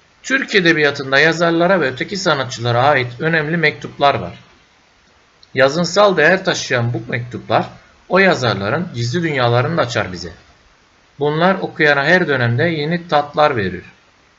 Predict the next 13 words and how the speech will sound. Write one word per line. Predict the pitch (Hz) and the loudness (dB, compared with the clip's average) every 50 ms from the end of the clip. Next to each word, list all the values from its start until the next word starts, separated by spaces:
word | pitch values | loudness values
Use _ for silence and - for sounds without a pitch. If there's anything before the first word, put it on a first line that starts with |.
| _ _ | _ _
Sanatçıların | - - - 160 156 165 170 170 170 - 175 170 175 190 208 208 190 | -16 -8 -4 -2 0 0 -2 -2 -4 -4 0 0 2 2 2 0 0
ve | 156 135 | 0 2
yazarların | 135 147 151 151 160 160 139 135 135 127 131 139 139 | 2 2 0 0 -2 -2 -2 -2 -2 -2 -4 -4 -4
birbirine | 147 160 156 151 151 143 147 165 175 175 | -4 -4 -2 -2 -4 -4 -4 -2 -2 -2
yazdıkları | 160 147 123 120 120 - 123 110 110 | -2 -2 -4 -6 -6 -6 -4 -4 -2
mektuplar | 113 120 123 120 - 120 117 - 120 110 107 - | -2 -4 -4 -4 -6 -10 -6 -4 -4 -4 -2 -2
karşı | - 131 127 120 - - - - | -4 -4 -4 -4 -8 -12 -16 -16
kitaplaşınca | - - - 139 - - - 131 127 123 - 190 175 - 113 - - | -14 -6 -4 -4 -4 -4 -4 -8 -6 -4 -4 -4 -4 -4 -6 -4 -2
artık | 151 156 160 160 - - 170 170 - - - | 0 0 0 -2 -6 -10 -12 -12 -14 -14 -10
onların | - 143 143 143 131 123 123 143 143 135 | -8 -8 -6 -6 -4 -4 -4 -4 -6 -4
mal | 135 139 139 139 | -2 -2 -2 0
olmaktan, | 131 120 120 120 113 - 120 110 - - - 107 101 101 | 0 -2 -2 -2 -4 -4 -6 -6 -6 -6 -8 -6 -6 -4
or-, | 113 123 123 | -4 -6 -8